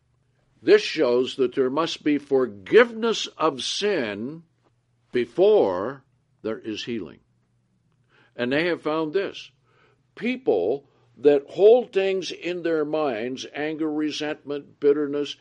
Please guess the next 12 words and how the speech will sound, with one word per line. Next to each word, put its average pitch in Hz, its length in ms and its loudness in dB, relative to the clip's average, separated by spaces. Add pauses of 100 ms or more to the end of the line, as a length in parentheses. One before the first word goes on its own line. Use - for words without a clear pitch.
(120)
hatred, 151 540 -6
and 135 240 -2
all 175 500 2
of 220 140 -4
these 233 300 -8
things, 214 680 -10 (1120)
are 143 160 -2
the 139 100 2
ones 165 580 0
who 147 280 -2
end 165 300 -6
up 190 260 -2